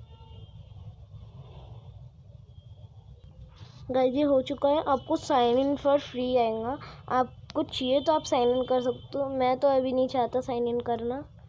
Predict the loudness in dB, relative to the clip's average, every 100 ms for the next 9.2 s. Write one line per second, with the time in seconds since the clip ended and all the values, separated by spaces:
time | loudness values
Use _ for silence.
0 | -20 -20 -10 -2 -2 0 0 2 2 2
1 | 2 2 2 0 -4 -6 -12 -8 -2 -2
2 | 2 0 4 6 6 4 2 4 4 4
3 | 4 4 4 4 4 4 4 2 -6 -18
4 | -10 0 4 6 6 4 4 4 0 -2
5 | 2 4 4 4 6 4 2 0 -2 -12
6 | -16 -6 0 4 4 2 0 2 2 2
7 | 0 -2 -6 -18 -18 -10 -4 2 4 4
8 | 4 2 2 2 0 0 2 2 2 0
9 | 0 -4